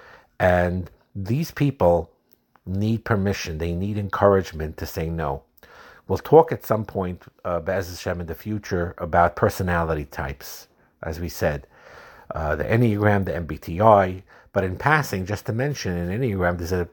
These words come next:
there's a type called type two that's known. Their good points is that they are loving, they're caring, they do a tremendous amount of chesed,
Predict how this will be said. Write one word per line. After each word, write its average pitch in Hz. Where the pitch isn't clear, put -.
there's 87
a 85
type 117
called -
type 87
two 90
that's -
known. 104
Their 85
good 101
points 80
is 85
that 87
they 85
are 80
loving, 90
they're 73
caring, 95
they 80
do 82
a 80
tremendous 92
amount 85
of 82
chesed, -